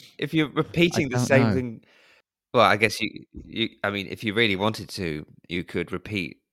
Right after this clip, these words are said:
Speaker 1: the steps and analyze each translation and report back next week on the Wonky
Speaker 2: The thing is,
Speaker 1: Stuff.
Speaker 2: I, I don't really know the, the original lyrics for the rest of it,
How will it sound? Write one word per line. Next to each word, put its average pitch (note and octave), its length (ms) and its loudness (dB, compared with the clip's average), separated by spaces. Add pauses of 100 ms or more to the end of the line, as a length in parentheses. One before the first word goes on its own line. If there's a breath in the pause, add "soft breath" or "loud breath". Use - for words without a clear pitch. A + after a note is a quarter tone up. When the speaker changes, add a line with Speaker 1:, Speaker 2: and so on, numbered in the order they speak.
(140)
Speaker 1:
the E2+ 80 -14
steps - 560 -2
and D#2+ 400 -10 (540)
analyze F2+ 680 0
each - 240 -10
translation F2+ 800 -4 (1120)
and G#2+ 100 -12
report G2 360 -4
back F2 240 -4
next - 220 -14
week F#2 220 -8 (680)
on G2+ 300 -2
the D#2+ 80 -8
Wonky D#2+ 160 -2
Speaker 2:
The G#2 60 0
thing G#2 120 4
is, G2+ 80 0
Speaker 1:
Stuff. F#2+ 120 2 (200)
Speaker 2:
I, - 40 -2
I - 20 0
don't G#2+ 160 2
really G#2+ 280 2
know G2 200 2
the, F2+ 160 -4 (300)
the G2 160 -6
original F#2+ 360 -6
lyrics C2+ 320 -12
for - 80 -12
the E2+ 100 -8
rest F2 240 -8
of - 60 -14
it, C#2+ 140 -10